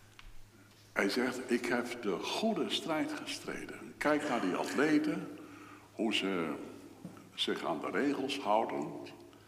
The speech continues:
Voorteilen over de loopbaan en op weg naar de finish.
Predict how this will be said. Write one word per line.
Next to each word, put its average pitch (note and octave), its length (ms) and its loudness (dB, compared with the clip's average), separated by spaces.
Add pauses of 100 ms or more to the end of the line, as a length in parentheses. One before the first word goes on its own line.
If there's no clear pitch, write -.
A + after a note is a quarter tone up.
(1040)
Voorteilen D#3 1120 -2
over F#2+ 280 2
de D2 140 -4
loopbaan A#2+ 800 2 (800)
en - 100 -8
op - 200 -14
weg A#2+ 380 2
naar F2+ 140 -4
de D#2+ 120 -6
finish. - 640 -8